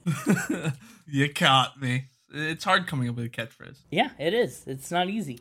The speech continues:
Speaker 1: But yeah, I guess it's time for some factor spin.
Speaker 2: It sure is.
Speaker 1: So, uh, with that, uh, say hello to my little friend.
Speaker 2: Nope, that one's way taken.
Speaker 1: Hey, it's me, the Mixtaper.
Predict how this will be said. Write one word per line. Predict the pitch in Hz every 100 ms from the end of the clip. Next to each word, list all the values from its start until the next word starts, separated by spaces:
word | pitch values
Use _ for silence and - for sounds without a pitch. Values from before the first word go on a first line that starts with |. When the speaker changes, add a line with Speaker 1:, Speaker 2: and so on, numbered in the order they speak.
| -
Speaker 1:
But | 123 123
yeah, | 120
I | 117
guess | 143 135
it's | 127
time | 127 117
for |
some | - 123
factor | 117 113 -
spin. | 117 - 117 127
Speaker 2:
It | 131 135
sure | - 175
is. | 190 160 135 -
Speaker 1:
So, | - - 139 135 131
uh, | 127 127
with | 127 135 135
that, | 147 143 127 -
uh, | 127 120 120 -
say | - - 170 147
hello | 131 131 123 123 110 113 -
to | 135 117
my | 113 107
little | 110 110 - 110
friend. | - 123 107 104
Speaker 2:
Nope, | 156 170 175
that | 185
one's | 170 139
way | 139 165
taken. | 156 139 123 113 131 135 -
Speaker 1:
Hey, | 208 233 233 226 226 208 202 196 196 190
it's | 202 -
me, | 254 269 254 247 226 202 135 -
the | 120
Mixtaper. | 123 147 - - 151 139 135 143 139